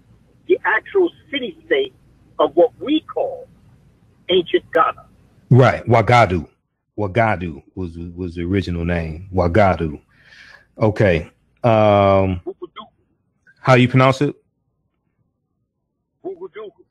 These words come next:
Speaker 2: Wu-
Speaker 1: O U, O U is pronounced like Wu.
Speaker 2: Okay, Wugadugu. Okay, 'cause it's, it's spelled W A G, Waga-,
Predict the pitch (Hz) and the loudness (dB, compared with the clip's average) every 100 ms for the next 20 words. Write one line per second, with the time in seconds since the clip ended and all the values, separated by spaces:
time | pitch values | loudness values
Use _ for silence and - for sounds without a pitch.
0 | - 139 139 180 208 202 220 202 _ _ | 2 2 2 -2 -18 _ -20 _ _ _
1 | _ 185 233 214 233 196 _ 190 185 185 | _ -16 -16 -18 -18 -18 _ -20 -16 -16
2 | 170 170 135 113 185 - _ _ _ _ | -14 -14 -14 -14 -12 -12 _ _ _ _
3 | - 104 113 92 113 120 117 110 123 120 | -4 -2 2 2 4 4 4 4 2 2
4 | 120 - 107 - 90 123 123 123 - - | -4 -2 -4 -2 -2 0 2 0 -2 0
5 | 139 - - 180 170 127 95 139 135 143 | 0 0 2 6 6 4 2 2 4 4
6 | 147 127 135 131 131 127 127 123 123 110 | 2 4 2 4 2 0 -2 -4 -6 -10
7 | 101 - 123 127 123 120 120 95 95 - | -16 -4 0 2 0 -2 -6 -2 -4 -4
8 | - 90 | -8 -8